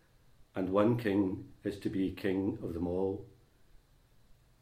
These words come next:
They will no longer form two nations, nor be two separate kingdoms.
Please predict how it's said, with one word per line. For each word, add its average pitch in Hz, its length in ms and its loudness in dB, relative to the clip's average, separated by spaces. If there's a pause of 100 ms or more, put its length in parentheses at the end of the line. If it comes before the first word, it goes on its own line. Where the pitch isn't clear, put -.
(140)
They 110 80 4
will 117 80 8
no 123 140 10
longer 120 300 8
form 107 460 6
two - 160 0
nations, 107 720 0 (720)
nor 104 120 4
be 104 180 4
two 120 180 6
separate 120 400 2
kingdoms. 104 760 0